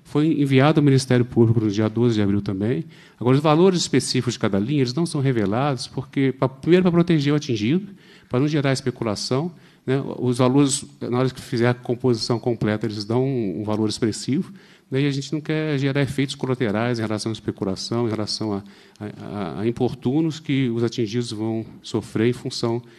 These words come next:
de especulações sobre o valor total a ser recebido. Tá? É, em relação aos quinze mil reais, foram doados oit-, é, oitenta e dois produtores rurais receberam quinze mil reais, foi uma ajuda emergencial, né, uma, uma,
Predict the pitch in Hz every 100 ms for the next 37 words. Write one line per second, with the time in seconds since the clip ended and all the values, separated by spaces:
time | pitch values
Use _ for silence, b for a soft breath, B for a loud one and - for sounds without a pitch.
0 | B 117 - 123 127 113 - 113 110 -
1 | 113 107 104 107 107 104 110 104 104 110
2 | 120 90 80 - _ _ b b b b
3 | b - 95 98 b b _ - 98 98
4 | 98 - 143 175 170 - 156 143 - 165
5 | 143 123 117 104 131 131 - 135 135 123
6 | 123 131 120 113 156 123 113 110 113 175
7 | 170 139 139 135 - - 123 117 120 117
8 | 110 110 120 120 113 107 110 107 98 104
9 | 98 98 107 135 131 120 113 104 117 120
10 | 107 101 107 - 98 110 131 120 107 98
11 | - 101 98